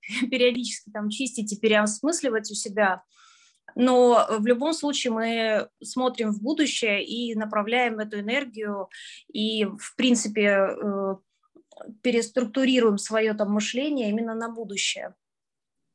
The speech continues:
А, лидер видит, а, в основном три уровня и воздействует на них. Это командный уровень, это создание команды, работа с нею.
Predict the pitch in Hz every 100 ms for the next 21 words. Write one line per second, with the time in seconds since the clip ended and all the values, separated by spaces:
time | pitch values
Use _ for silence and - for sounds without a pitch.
0 | _ _ _ _ _ _ _ _ _ _
1 | - - - - - - - - 208 208
2 | 214 320 359 277 294 262 214 247 233 226
3 | 220 214 247 254 269 233 247 247 247 233
4 | 208 220 208 214 240 226 214 208 240 220
5 | - 214 214 214 214 285 359 - 269 226
6 | 214 202 196 220 233 311 277 285 277 269
7 | 254 247 240 233 220 - 208 233 226 220
8 | 214 214 208 214 208 196 190 190 202 202
9 | 190 - 214 202 202 185